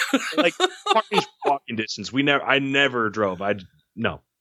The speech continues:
Speaker 2: not, not even,
Speaker 1: Hey,
Speaker 2: not
Speaker 1: good
Speaker 2: even
Speaker 1: on you, dude. That's smart.
Speaker 2: Thank you. But, um,
Speaker 1: Drinking and driving, very dangerous, very costly, potentially
Speaker 2: fatal thing.
Speaker 1: potentially
Speaker 2: Yeah.
Speaker 1: fatal to you or somebody else's mistake. So definitely not worth, especially in the age of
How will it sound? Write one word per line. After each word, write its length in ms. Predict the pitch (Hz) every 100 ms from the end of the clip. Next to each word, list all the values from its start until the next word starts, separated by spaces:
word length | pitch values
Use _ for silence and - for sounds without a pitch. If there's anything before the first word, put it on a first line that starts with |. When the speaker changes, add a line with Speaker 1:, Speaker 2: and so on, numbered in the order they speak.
| -
Speaker 2:
not, 240 | 120 95
not 220 | 120 127
even, 160 | 117 113
Speaker 1:
Hey, 140 | 143
Speaker 2:
not 100 | 95
Speaker 1:
good 40 | 165
Speaker 2:
even 60 | 151
Speaker 1:
on 100 | 117
you, 160 | 113
dude. 220 | 104 107 104
That's 200 | 160 -
smart. 420 | 123 110 95 - _ _ _ _ -
Speaker 2:
Thank 180 | 139
you. 220 | - 82 - -
But, 140 | 143
um, 480 | 147 120 101 92 78 _ -
Speaker 1:
Drinking 360 | 165 170 165
and 100 | 151
driving, 460 | 135 123 113 101 92
very 300 | 156 185 196
dangerous, 640 | 170 165 160 156 156 139
very 400 | 208 147 170 170
costly, 600 | 165 - 151 147 - 151
potentially 920 | 139 147 120 147 135 143 123 117 113 110 - - - _ _ _ _ _ _ -
Speaker 2:
fatal 460 | 135 123 117 110
thing. 240 | - 123 110
Speaker 1:
potentially 600 | - 165 147 165 143 139
Speaker 2:
Yeah. 40 | -
Speaker 1:
fatal 420 | - 156 151 143
to 80 | 135
you 260 | 135 143 139
or 100 | 127
somebody 380 | 143 131 123
else's 240 | 123 120 -
mistake. 500 | 117 - 131 113 -
So 140 | 120
definitely 380 | 104 160 156 143
not 220 | 131 123
worth, 200 | 123 127
especially 420 | 160 - 277 269
in 80 | 196
the 140 | 143 135
age 220 | 139 127
of 100 | 110